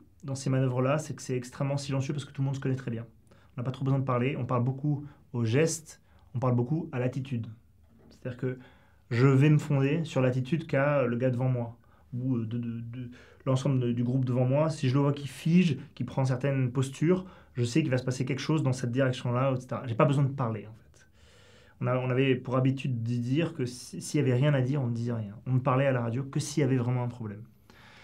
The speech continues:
Et donc, on, on débarque des véhicules. À ce moment-là, c'est assez drôle parce qu'il y a un petit enfant qui passe à vélo. Donc, faut imaginer un environnement, euh, où on est en périurbanisation, il y a des maisons un peu, euh, dispersées, on est dans une grande place,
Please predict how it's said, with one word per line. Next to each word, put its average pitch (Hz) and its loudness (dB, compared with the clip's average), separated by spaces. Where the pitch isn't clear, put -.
Et 135 0
donc, 160 6
on, 139 2
on 131 4
débarque 139 4
des 131 4
véhicules. 135 4
À - -8
ce - -2
moment-là, 143 6
c'est 139 -2
assez 123 -2
drôle 139 0
parce 127 -2
qu'il - -6
y 120 -2
a - -2
un 113 -2
petit - -4
enfant 139 2
qui 127 -2
passe 131 -4
à 123 -8
vélo. 117 -4
Donc, 131 -2
faut 135 4
imaginer 131 6
un 139 4
environnement, 135 6
euh, 113 4
où 127 -8
on 120 -2
est 127 -2
en 123 -2
périurbanisation, 127 2
il 143 0
y 131 0
a - -2
des 110 -2
maisons 117 -4
un 107 -6
peu, 120 -8
euh, 113 -6
dispersées, 131 0
on 123 -10
est - -6
dans 110 -4
une 117 0
grande 120 0
place, 127 0